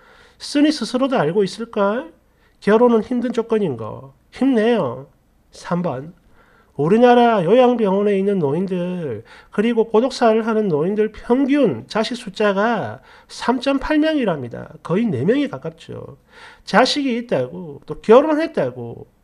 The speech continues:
거기다 아프지 않다고 해서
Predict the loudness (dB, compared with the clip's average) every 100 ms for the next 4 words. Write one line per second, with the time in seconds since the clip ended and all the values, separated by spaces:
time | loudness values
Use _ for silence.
0 | _ _ _ _ 2 2 2 -2 0 -2
1 | -2 -2 0 -2 -2 -2 0 -2 -2 -4
2 | -8 -8 -12